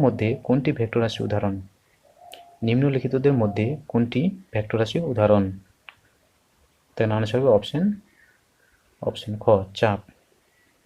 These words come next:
পরবর্তী প্রশ্ন, মানুষের চোখের কোন অংশটি প্রতি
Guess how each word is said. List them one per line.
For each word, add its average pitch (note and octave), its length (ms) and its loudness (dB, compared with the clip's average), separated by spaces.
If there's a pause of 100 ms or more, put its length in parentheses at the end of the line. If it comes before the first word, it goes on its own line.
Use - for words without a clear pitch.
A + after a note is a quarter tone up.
(300)
পরবর্তী A#2 360 0
প্রশ্ন, A2 180 -6 (1500)
মানুষের D3 400 2
চোখের A2+ 300 0 (120)
কোন D3+ 140 2 (160)
অংশটি G#2+ 380 -4 (280)
প্রতি A#2 280 -2